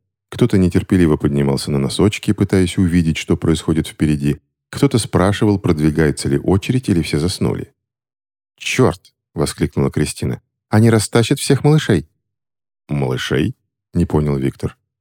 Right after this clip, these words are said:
«Ну, расчудесные самораскладные пугало, о которых я тебе говорила. А что, по-твоему, мы уже полчаса делаем? Ищем малышей.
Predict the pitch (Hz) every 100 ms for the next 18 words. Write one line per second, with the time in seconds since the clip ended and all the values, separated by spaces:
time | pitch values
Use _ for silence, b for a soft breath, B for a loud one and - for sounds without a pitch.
0 | _ _ _ _ - 180 208 185 175 -
1 | 165 175 202 175 160 156 143 - 147 165
2 | 151 156 107 98 104 117 123 110 117 113
3 | 110 113 113 95 69 67 - _ _ _
4 | _ - 120 - 202 151 131 123 120 123
5 | 113 117 123 113 104 120 104 80 73 -
6 | _ _ _ - 139 - 214 220 190 -
7 | 160